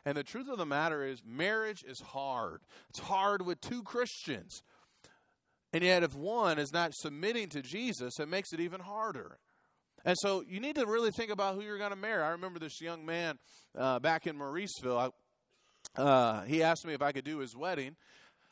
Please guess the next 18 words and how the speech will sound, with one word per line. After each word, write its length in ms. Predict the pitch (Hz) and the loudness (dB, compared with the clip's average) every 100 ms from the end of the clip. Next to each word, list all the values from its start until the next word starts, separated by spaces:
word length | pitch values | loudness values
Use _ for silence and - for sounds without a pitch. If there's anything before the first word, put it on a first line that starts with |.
| _ - | _ -6
and 120 | 117 | -2
I 60 | 127 | 0
said, 260 | 127 143 151 | 0 -2 -2
"Sure." 380 | - 180 208 - _ _ - - _ _ _ _ _ _ _ _ _ _ - _ _ _ _ _ - | -6 -8 -8 -14 _ _ -20 -20 _ _ _ _ _ _ _ _ _ _ -20 _ _ _ _ _ -2
So 140 | 156 | 0
in 80 | 151 | 2
the 60 | |
process 420 | 127 175 180 160 131 | 0 0 -2 -4 -8
of 100 | 117 | 0
time, 400 | 180 185 156 127 | 6 6 6 2
I 40 | |
found 280 | 147 143 139 | 0 2 4
out 160 | 139 | 4
that 160 | 139 127 | 2 -2
the 100 | 131 | -4
young 200 | 139 147 | -6 -2
lady 180 | 143 143 | -2 0
that 200 | 131 | -2